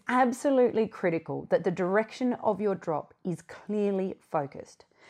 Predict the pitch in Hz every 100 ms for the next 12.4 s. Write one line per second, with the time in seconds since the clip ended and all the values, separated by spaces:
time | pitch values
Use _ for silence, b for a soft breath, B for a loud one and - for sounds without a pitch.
0 | b b 226 226 262 277 226 160 143 190
1 | 175 - 175 170 170 180 156 156 156 175
2 | - 180 175 165 165 160 156 147 - -
3 | - 165 160 - 175 - - - - b
4 | b b b - 226 240 240 247 233 185
5 | 180 - 180 165 160 170 180 185 - -
6 | 156 85 92 - 196 202 208 202 - -
7 | - 170 151 165 - 151 147 123 - -
8 | _ B B B B B 196 196 220 -
9 | 247 247 254 247 - _ 220 233 262 247
10 | 208 - 202 196 202 202 - 196 185 180
11 | - 185 170 175 - 220 254 254 220 202
12 | - 196 226 302